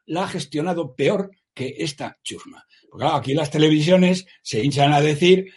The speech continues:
dicen, "No, es que Estados Unidos que tiene los muertos, no sé qué". Pero, coño,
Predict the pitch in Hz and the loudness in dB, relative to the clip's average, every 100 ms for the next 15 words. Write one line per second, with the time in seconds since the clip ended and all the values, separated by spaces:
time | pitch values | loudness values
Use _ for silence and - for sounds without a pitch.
0 | 147 - 143 143 143 - 190 226 165 160 | -20 -6 -4 0 0 -2 -4 -2 -4 0
1 | 233 254 240 - 240 269 254 233 220 208 | 0 0 0 -2 0 0 -2 -2 -2 -2
2 | 233 247 233 233 220 220 240 240 226 220 | 0 -2 -2 0 2 2 2 0 -2 -4
3 | 208 180 196 185 - _ _ 110 113 131 | -4 -6 -6 -6 -12 _ _ -6 -4 2
4 | 180 220 156 98 | 4 4 2 -2